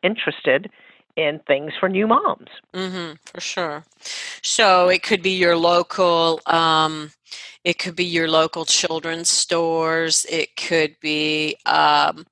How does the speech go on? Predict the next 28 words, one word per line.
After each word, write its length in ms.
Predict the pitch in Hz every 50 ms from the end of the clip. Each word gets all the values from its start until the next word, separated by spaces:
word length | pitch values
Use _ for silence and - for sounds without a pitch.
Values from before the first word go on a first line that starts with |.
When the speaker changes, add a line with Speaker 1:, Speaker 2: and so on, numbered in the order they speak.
| - - - - - - - - - - - - _ _ _ _
Speaker 2:
I 240 | - - - - 156
don't 140 | 170 175 175
know, 460 | 170 156 147 147 151 156 160 180 - - _ _ _ _ _ _ _ _ _ _ _
nursing 580 | 185 170 170 175 170 180 190 190 - - 202 196
services. 1040 | - - - 202 196 196 180 190 185 - - - 190 190 185 180 180 180 180 165 170
What, 300 | 165 165 170 185 196 - - 190
there's 220 | 175 175 175 165
all 380 | 190 - - 214 220 233 226 214
kinds 380 | - 214 208 208 202 196 190 -
of 140 | 185 165
things. 580 | - - - 220 220 202 175 165 156 156 151 -
May-, 340 | 170 170 - - 165 160 - 165
maybe 260 | 165 165 165 170 190
you 240 | 185 180 180 180 175
would 160 | 175 165 160
get 320 | - 165 160 156 - -
your 260 | 165 165 165 160 160
local 500 | 156 156 160 160 165 165 160 - 165 151
Toys 400 | 147 - - 175 160 165 160 156
R 160 | 160 143 139 143
Us 380 | 160 190 208 208 202 - -
or 60 | 156
Babies 380 | 147 160 170 170 180 196 180 -
R 200 | 180 175 175 175
Us 340 | 175 170 170 170 170 - -
to 120 | - - 170
sponsor 640 | - - - 151 156 160 160 165 - - 175 165 160
it, 400 | 160 165 165 160 160 160 156